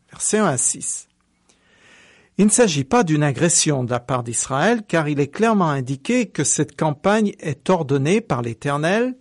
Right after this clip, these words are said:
qui doit venger son honneur terni par la chute morale de son peuple. En effet, les Madianites, soutenus par les Moabites, avaient essayé de deux façons différentes de se débarrasser des Hébreux.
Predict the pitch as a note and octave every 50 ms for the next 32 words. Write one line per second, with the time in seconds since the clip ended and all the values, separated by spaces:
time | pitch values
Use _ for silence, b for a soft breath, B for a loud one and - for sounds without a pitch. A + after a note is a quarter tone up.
0 | _ _ _ - F3 E3 C3 D3 D3+ C#3+ C3+ A#2+ D3 G3 A3 G#3 F3 G#3 G#3+ -
1 | - - E3+ D#3 C#3+ C#3 C3+ C3 C3 C3+ C#3+ D#3 F#3+ G#3 G3+ - _ - - E3+
2 | E3+ C3+ C#3 C3+ C#3 C#3+ E3 G3+ G3 - - C#3+ C3+ C3+ C3 B2 - - - -
3 | A#3+ G#3 F#3 - - D3+ D3 E3+ F3+ D#3 F3+ G#3+ A#3+ B3 A#3 F#3 F#3+ B3+ C4 G#3+
4 | - - E3+ C#3+ - - - - - _ _ _ _ _ _ _ _ _ _ _
5 | _ _ - E3 E3 F3 F3 E3+ - C4 C4+ B3 G3+ b b b b b b b
6 | b b b b b b b b - F3 F#3+ G3 E3+ D#3 D3+ C3+ D#3 F3 G3+ A3
7 | B3+ A#3+ B3+ - - - - F3 E3 E3+ - E3 D#3+ D#3 D#3 - D#3 B2 A#2+ A#2+
8 | B2 A#2+ A#2+ B2+ B2+ B2 C3 D3+ D#3 E3 A#3 B3+ B3 B3+ - - F3+ - - _
9 | _ _ _ _ - - G3 G3+ B3 B3+ B3+ A3 F#3+ - - F#3 F#3+ G3 A#3 B3+
10 | G3+ D#3 D3+ B2 C#3 G3 G3 - F#3 E3 - - - D#3 C3+ A#2+ A#2+ G#2 - -
11 | C3+ B2 C#3 D#3+ G#3+ A#3 G#3+ D3+ C#3+ B2+ - - - D3 A#2+ A2+ E3+ G3+ F#3+ F3+
12 | D3+ B2+ B2 B2 A#2+ - - A#3+ A#3+ G3+ G3+ F3+ C3+ B2+ C3+ B2+ A2 A2+ A2+ -